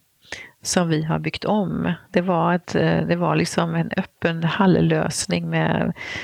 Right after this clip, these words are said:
betongväggar och sen har vi då inrett det med innerväggar och gjort om fönstren och gjort om det till ett,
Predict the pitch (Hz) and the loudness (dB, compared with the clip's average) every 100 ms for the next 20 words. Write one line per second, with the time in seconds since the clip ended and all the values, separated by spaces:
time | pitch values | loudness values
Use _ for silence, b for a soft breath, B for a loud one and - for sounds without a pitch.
0 | B B 170 - 175 160 - 180 185 - | B B -2 0 0 0 -2 0 0 0
1 | 180 - 170 160 156 - - 175 175 170 | 0 0 0 0 0 -2 0 0 2 0
2 | 170 - - 175 170 160 175 - - 165 | 0 -2 0 0 0 0 0 0 -2 0
3 | 170 165 - - - - 175 165 165 - | 0 0 -2 -4 -2 0 2 2 2 0
4 | 170 180 175 165 - 165 165 - 175 165 | 0 -2 -2 -4 -6 -6 -6 -6 -8 -6
5 | - 175 - - 175 185 - - - 170 | -6 -6 -8 -8 -4 -4 -4 -4 -4 -6
6 | - - - - - 180 - | -8 -8 -6 -4 0 0 -2